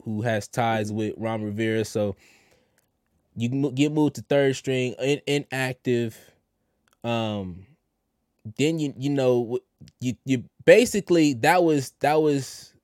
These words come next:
Speaker 1: a point where, you know, everybody's now talking about the Josh Rosen, uh, comparisons. I feel like at that point, the storyline was along those lines of Jo-, uh, of Josh Rosen.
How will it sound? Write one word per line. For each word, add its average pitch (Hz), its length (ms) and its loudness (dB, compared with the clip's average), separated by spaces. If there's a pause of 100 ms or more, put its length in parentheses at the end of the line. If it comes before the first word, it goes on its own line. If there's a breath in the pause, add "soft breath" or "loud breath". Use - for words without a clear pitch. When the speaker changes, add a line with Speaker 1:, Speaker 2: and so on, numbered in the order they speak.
(140)
Speaker 1:
a 120 80 0
point 127 480 -4
where, 117 560 0
you 117 180 -6
know, 113 320 -2
everybody's 160 540 4
now 147 320 2
talking 147 280 0
about 139 240 -2
the 131 80 -2
Josh 143 360 2
Rosen, 139 420 0 (460 soft breath)
uh, 127 180 0
comparisons. 147 800 -2 (240 loud breath)
I 127 80 0
feel 165 140 2
like 147 160 4
at 127 260 0
that 151 260 4
point, 127 360 -2 (520 soft breath)
the 120 80 -2
storyline 120 840 2
was 110 180 -2
along 113 880 -4 (360)
those 113 380 0
lines 117 400 -4
of 101 120 -8
Jo-, 113 260 -2 (100)
uh, 113 40 -4
of 104 480 -4
Josh 117 320 -2
Rosen. 123 440 -2